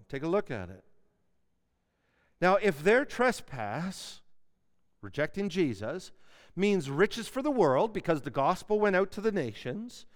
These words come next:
and if their failure to receive the gospel means riches for Gentiles because we received the gospel, how much more will their full inclusion mean?" So God has done this thing, but can you,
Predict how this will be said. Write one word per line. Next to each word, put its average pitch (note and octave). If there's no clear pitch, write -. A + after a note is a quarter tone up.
and F#3+
if D3+
their A#3
failure G#3
to F3+
receive A3+
the F#3
gospel B2
means G3
riches G#3
for C4
Gentiles F3+
because F3+
we G3+
received A3+
the D3
gospel, A#2+
how A3
much G3+
more E3
will D3+
their C#3
full B2+
inclusion A2+
mean?" G#2+
So -
God F3+
has E3
done F#3
this G3+
thing, E3+
but D#3
can F3+
you, G#3